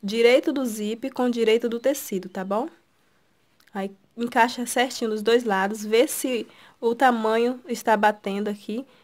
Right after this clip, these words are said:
porque ele tem que se encontrar quando a gente fechar. Então, ó, é melhor medir certinho aqui se ele tá certinho, encaixando tudo direitinho.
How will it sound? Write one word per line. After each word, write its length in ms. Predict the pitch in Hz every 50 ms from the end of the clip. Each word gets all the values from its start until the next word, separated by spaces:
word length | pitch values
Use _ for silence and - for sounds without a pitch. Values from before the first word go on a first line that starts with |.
| _ _ _
porque 180 | 233 220 - 233
ele 120 | 226 240
tem 200 | 233 - 240 240
que 160 | 247 247 - 254
se 140 | 247 -
encontrar 680 | 254 254 - 302 330 359 349 - 240 214 208 214 190 -
quando 220 | _ - 233 220 208
a 40 | 208
gente 220 | 208 226 208 -
fechar. 580 | - 220 214 208 - - 226 180 165 185 - _ _ _ _ _ _ _ _ _ _ _ _ _ _ -
Então, 260 | 220 214 - 233 240
ó, 200 | 247 233 196 185 214 - _ _ _ _ _
é 80 | - 220
melhor 320 | 214 214 208 208 208 208
medir 240 | 214 214 196 214 220
certinho 540 | - - 262 285 277 - - - 233 208 202
aqui 120 | 208 - 208
se 100 | - 214
ele 100 | 208 208
tá 160 | - 208 202
certinho, 720 | 202 - 220 202 - - - - 214 208 214 233 240 262 262 _ _ _ _ _ _ _ _ _
encaixando 480 | 247 233 220 214 214 - 233 220 226 220
tudo 220 | - 240 262 254
direitinho. 640 | 254 277 277 277 277 262 - - - 185 175 185